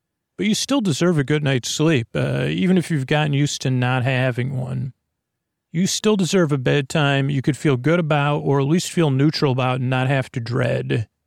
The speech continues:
And you deserve a, um, uh, uh, the rest you need for your life to be more manageable, uh, tomorrow and the next day and the day after that, or most of the time. That's what I've found.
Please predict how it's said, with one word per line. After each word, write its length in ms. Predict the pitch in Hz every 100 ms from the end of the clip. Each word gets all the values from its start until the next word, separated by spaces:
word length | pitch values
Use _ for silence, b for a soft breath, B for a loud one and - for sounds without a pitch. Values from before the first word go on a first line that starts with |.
| _ _ _ _ _
And 200 | 147 156
you 80 | 170
deserve 560 | 160 147 160 175 165 160
a, 340 | 151 143 147
um, 500 | 147 135 131 131 131 - _ _ _ _ _ _ _ _ _
uh, 20 |
uh, 800 | 127 135 139 135 135 147 135 147
the 140 | 123 135
rest 340 | 135 147 -
you 80 | 156
need 240 | 151 151
for 380 | - - - 156
your 100 | 147
life 240 | 143 156 -
to 80 | 143
be 140 | 147
more 260 | 143 147 151
manageable, 1080 | 131 127 226 113 - 120 120 127 135 120 - _ _ -
uh, 160 | 123 -
tomorrow 680 | - 135 123 127 123 123 151
and 160 | 131
the 60 | 123
next 300 | 127 123 -
day 120 | 135
and 100 | 127
the 60 | 123
day 180 | 123
after 280 | 127 127 -
that, 180 | 139 143
or 80 | 117
most 560 | 123 127 139 151 -
of 100 | 139
the 80 | 123
time. 420 | - 127 120 113
That's 220 | 139 143 147
what 80 |
I've 240 | 131 127 127
found. 560 | - 120 131 135 127